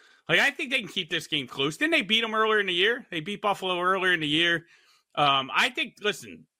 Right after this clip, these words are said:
what has made Buffalo's offense successful is Brady going to Cook and them establishing the running game, taking the pressure off of Josh Allen, right? Those are the things that help this offense work,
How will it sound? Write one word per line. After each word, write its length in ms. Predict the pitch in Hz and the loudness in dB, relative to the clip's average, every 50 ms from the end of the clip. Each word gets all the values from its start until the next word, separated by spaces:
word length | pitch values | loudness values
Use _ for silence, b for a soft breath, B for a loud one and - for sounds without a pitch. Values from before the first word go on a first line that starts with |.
| _ _ _ _ _ _ _ _ _ _ _ | _ _ _ _ _ _ _ _ _ _ _
what 320 | - 151 160 208 247 294 277 - - | -12 -2 2 4 4 4 2 0 -6
has 340 | - 160 214 214 190 151 160 | -6 -2 -2 -2 -2 -4 -8
made 600 | 165 165 175 190 208 226 240 233 214 175 147 - | -10 -4 -2 0 0 2 2 0 -2 -4 -4 -2
Buffalo's 600 | 185 185 180 - 190 175 175 170 160 151 135 127 139 | -2 -2 -2 -2 -4 -4 -2 -2 -2 -2 -4 -2 0
offense 480 | 151 165 160 160 - 175 170 156 - | 0 0 0 0 -2 -6 -8 -6 -8
successful 720 | - 143 123 - - - 240 254 - - - 120 90 87 - b b b b b b b b | -10 -10 -10 -6 -2 0 0 0 -2 -4 -10 -10 -12 -12 -14 b b b b b b b b
is 380 | 196 220 220 170 117 98 - b b b b _ | 2 4 4 2 0 -4 -12 b b b b _
Brady 440 | - 139 156 170 180 180 180 170 156 | -4 -2 0 2 2 0 0 -2 -4
going 380 | 127 151 156 170 170 170 165 156 | -2 0 0 0 0 -4 -4 -6
to 80 | 151 | -6
Cook 420 | - - - 175 139 98 - _ _ _ _ | -6 -6 -6 -6 -6 -6 -8 _ _ _ _
and 100 | - 127 | -4 -2
them 160 | 135 143 147 143 | -2 0 -2 -2
establishing 680 | 131 - - - 156 165 165 165 165 156 - 185 170 | -8 -6 -4 -2 0 0 0 -2 -6 -10 -10 -8 -6
the 80 | 156 143 | -6 -2
running 280 | 139 147 151 156 151 | 0 0 0 0 0
game, 280 | 139 151 156 151 143 127 | -2 -2 -2 -2 -2 -2
taking 320 | - 165 165 160 - 165 | -2 -2 -2 0 -2 -4
the 80 | 151 143 | -6 -6
pressure 400 | - - 160 156 151 - 156 127 | -4 -2 -2 -2 -2 -2 -6 -6
off 300 | 98 135 143 160 160 - | -4 -2 -2 -2 0 -2
of 140 | 180 147 120 | -4 -6 -2
Josh 360 | - 143 135 147 147 147 - | 0 2 2 2 0 0 -2
Allen, 400 | 147 131 131 131 135 165 180 165 120 | -2 0 0 0 -2 -4 -8 -8 -4
right? 280 | 117 117 143 175 175 120 | -2 0 0 0 -2 -2
Those 240 | 143 160 175 165 180 | -2 -2 0 0 0
are 60 | 185 | 0
the 100 | 175 156 | 0 -2
things 300 | - - 170 170 156 139 | 0 -2 -2 -2 -2 -2
that 160 | 156 143 117 | -2 -2 0
help 240 | 120 135 139 139 - | 2 2 0 0 0
this 180 | - 147 143 - | -4 -4 -2 0
offense 460 | 139 127 131 127 - 147 139 127 120 | 0 0 0 -2 -4 -8 -8 -8 -6
work, 280 | 135 170 226 - - | -2 0 0 0 -2